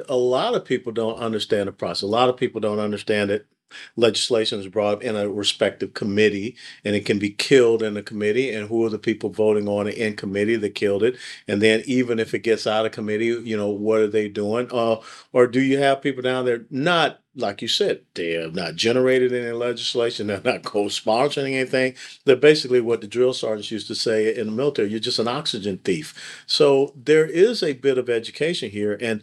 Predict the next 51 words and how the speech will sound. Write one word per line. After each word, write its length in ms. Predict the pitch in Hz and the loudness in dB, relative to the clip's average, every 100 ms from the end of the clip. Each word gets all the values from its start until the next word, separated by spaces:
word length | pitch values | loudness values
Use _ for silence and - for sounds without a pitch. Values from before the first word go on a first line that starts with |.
| - - - | -10 -16 -10
one 260 | 120 165 269 | 6 8 8
of 60 | |
the 100 | - | 6
things 160 | 156 117 | 4 4
that 100 | 101 | 2
I 160 | 135 220 | 2 0
saw 540 | - 117 104 104 120 | 0 0 -2 -2 -4
when 460 | 120 117 113 110 113 | -4 -4 -4 -4 -6
I 300 | 113 104 117 | -8 -2 0
was 200 | 110 110 | 0 0
running 200 | 107 104 | -2 -2
for 120 | 101 | -2
governor 340 | 107 175 190 | 2 2 2
here 220 | 117 110 107 | 0 0 0
was 100 | 104 | 2
that 180 | 110 - - - - | 0 -2 -12 -18 -14
a 40 | |
lot 220 | 165 220 | -6 -4
of 60 | 233 | 0
people 200 | 220 196 | 0 2
don't 160 | 208 | 2
understand 500 | 202 202 214 214 269 | 2 -2 -2 -4 -4
the 40 | 185 | 0
difference 300 | 123 123 117 | 0 0 -2
between 200 | 131 113 | -2 -2
a 40 | |
primary 500 | - 123 117 120 120 | 0 0 0 0 0
and 80 | 113 | -2
a 40 | |
general 360 | 104 123 127 123 | 0 0 2 0
election. 420 | 135 214 - - - - - _ _ _ | -2 -2 -4 -8 -12 -20 -20 _ _ _
I 60 | 120 | 0
mean, 200 | 123 123 | 2 4
we 140 | 247 | 4
had 240 | 214 165 - | 2 0 -2
people 280 | 160 160 156 | -4 0 0
that 140 | 127 | 0
were 80 | 110 | -2
calling 360 | - 139 131 | -2 0 0
our 120 | 131 123 | 0 -2
office 460 | 113 196 - 135 | -2 -2 -2 -2
and 100 | 123 | -2
saying, 340 | - 135 127 120 | 0 0 0 0
you 80 | 123 | 0
know, 200 | 120 123 | 2 0
"Why 300 | - 123 147 | 0 -2 0
are 80 | 147 | -2
you, 440 | 135 131 131 127 | -2 0 0 -2
you 120 | 127 123 | 0 0
know, 120 | 113 | 0
running? 480 | 107 160 196 147 | 2 2 2 -2